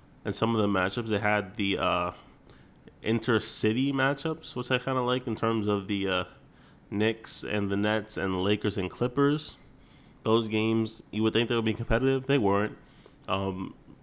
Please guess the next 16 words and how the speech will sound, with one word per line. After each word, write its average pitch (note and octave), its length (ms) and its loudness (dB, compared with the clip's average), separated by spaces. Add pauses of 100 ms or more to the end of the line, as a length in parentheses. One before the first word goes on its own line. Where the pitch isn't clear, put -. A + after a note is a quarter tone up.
(360)
double-digit A2 540 4
wins G2+ 300 0
for G#2 100 -2
the G2 80 2
both G2 260 2
of G2+ 100 -8
them. G2+ 340 0
In G#2 100 -4
the G2 100 -2
Knicks G2 440 -4
and A2 100 -2
Nets G#2 240 0
case, G#2+ 320 -4
that G2 120 4
was F#2 220 0
a, G2 140 -2